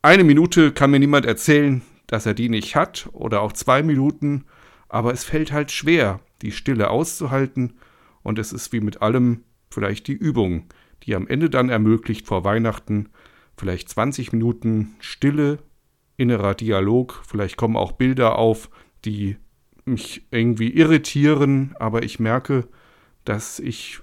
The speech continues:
unruhig bin und versuche, meine Seele wie das Wasser einfach zum Grund kommen zu lassen, still zu werden und dann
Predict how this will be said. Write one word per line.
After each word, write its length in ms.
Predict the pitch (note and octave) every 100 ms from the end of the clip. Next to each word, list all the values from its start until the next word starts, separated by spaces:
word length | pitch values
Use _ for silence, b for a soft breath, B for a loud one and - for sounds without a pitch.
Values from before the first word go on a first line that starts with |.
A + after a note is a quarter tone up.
| _
unruhig 680 | D#3+ D#3 C3+ C3+ B2 - -
bin 340 | B2+ B2 B2
und 520 | - A2 G#2+ G#2 - - _ _
versuche, 720 | - G#2 - C3+ C3 C3+ A#2+ b b _ _
meine 320 | B2 A#2 A2+
Seele 500 | G2 A#2 C#3 C#3+ C3
wie 100 | A#2+
das 300 | C#3 D3+ -
Wasser 520 | B2 A#2+ A#2+ A2 G#2+ - _ _ _ _
einfach 560 | - A2+ A2 A2+ - - _ _ _
zum 320 | _ - B2+ A2+
Grund 480 | B2 B2+ A#2 - - _
kommen 260 | - G2+ G#2
zu 140 | -
lassen, 600 | G2+ G2 - A2 G#2+ - _
still 360 | - - B2+ A#2+
zu 220 | - A2
werden 540 | G#2 A2 A2 G#2+ - _ _ _ _ _ _
und 220 | A2 A2
dann 260 | C3 D#3 D3